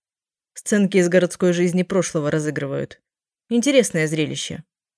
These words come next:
Поговорить больше не удалось. Металлическая дверь в дежурку распахнулась, и потому, как стремительно вошел в помещение старшей смены, всем стало ясно. Произошло чрезвычайное происшествие. «Землетрясение в Иране.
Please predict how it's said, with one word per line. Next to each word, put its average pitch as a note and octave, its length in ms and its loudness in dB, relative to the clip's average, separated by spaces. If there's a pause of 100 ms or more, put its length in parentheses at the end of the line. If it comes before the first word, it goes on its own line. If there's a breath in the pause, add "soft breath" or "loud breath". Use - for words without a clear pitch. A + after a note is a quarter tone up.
(240)
Поговорить A3+ 480 2
больше G#3+ 340 0
не G#3+ 80 2
удалось. G#3 560 -2 (580)
Металлическая F#3+ 600 0
дверь F3 240 0
в E3 60 -4
дежурку F#3 460 0
распахнулась, E3 800 -4 (360)
и F#3 80 -4
потому, F3+ 340 0
как D#3+ 140 -6
стремительно D#3+ 560 -2
вошел E3 240 -4
в - 80 -10
помещение D#3+ 580 -4
старшей E3 360 -6
смены, G3+ 480 -2 (340)
всем G3+ 200 -2
стало G#3 220 -2
ясно. D#3 560 -4 (460)
Произошло F3+ 500 2
чрезвычайное E3 760 -2
происшествие. E3 840 -4 (760)
«Землетрясение G3 760 6
в F#3 80 4
Иране. D3+ 380 2